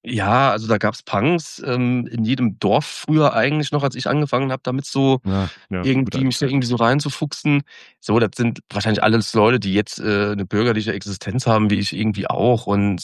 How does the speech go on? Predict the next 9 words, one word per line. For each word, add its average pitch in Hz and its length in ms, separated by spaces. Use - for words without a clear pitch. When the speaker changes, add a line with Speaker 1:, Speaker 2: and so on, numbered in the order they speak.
Speaker 1:
gerne 98 240
an 104 120
die 98 140
glorreiche, 104 540
äh, 98 840
rebellische 104 420
Zeit 113 280
zurückdenken. 120 880
Speaker 2:
Mhm. 92 340